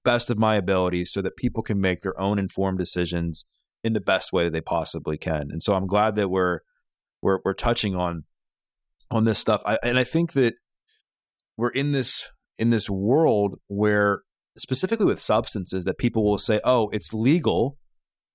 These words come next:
it must be healthy." You could say that about, you know, cigarettes, alcohol, vaping, you know,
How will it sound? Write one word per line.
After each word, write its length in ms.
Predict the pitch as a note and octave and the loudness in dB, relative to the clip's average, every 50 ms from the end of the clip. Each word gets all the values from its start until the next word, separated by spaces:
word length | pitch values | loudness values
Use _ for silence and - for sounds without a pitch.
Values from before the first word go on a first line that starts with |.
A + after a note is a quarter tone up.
| _ | _
it 140 | - A#2+ A#2+ | -4 -2 0
must 320 | B2+ B2 B2 A#2+ - - | 2 0 0 0 -2 -4
be 140 | - A2 G#2 | -2 -2 0
healthy." 500 | - G2+ F2+ F2+ - - - - - - _ _ _ _ _ _ _ _ _ _ _ _ | 0 0 0 -2 -2 -8 -16 -18 -20 -20 _ _ _ _ _ _ _ _ _ _ _ _
You 80 | - | -18
could 80 | - - | -12 -4
say 140 | - A2+ A2 | 0 0 2
that 140 | G#2+ G#2 F#2+ | 2 2 0
about, 120 | F#2+ - | -2 -4
you 60 | F#2 | -6
know, 60 | F2 | -8
cigarettes, 800 | - - - A#2 G#2 F#2+ F#2+ F#2 E2+ D#2 C#2+ - - - - - - - - - _ _ | -8 -2 -2 -2 0 2 0 0 0 -2 -4 -6 -10 -12 -12 -12 -14 -20 -20 -20 _ _
alcohol, 720 | F#2 F#2+ G#2 G#2+ - - G2+ F2+ G2+ F2+ E2+ E2 D#2 - - _ _ _ _ _ _ _ _ - | 0 0 0 0 0 -2 -2 0 0 0 0 0 -2 -6 -10 _ _ _ _ _ _ _ _ -2
vaping, 640 | G2+ G2 G2+ G2 - - F2+ F2 E2 D#2 D#2 C#2+ - _ - _ _ - - - | -2 0 0 -2 -2 -2 -2 -2 -2 -4 -6 -8 -10 _ -20 _ _ -14 -14 -10
you 160 | - F2+ F2+ F2 | -6 -4 -2 0
know, 340 | E2+ D#2+ D#2 D#2 D2 - | 0 0 0 -2 -4 -6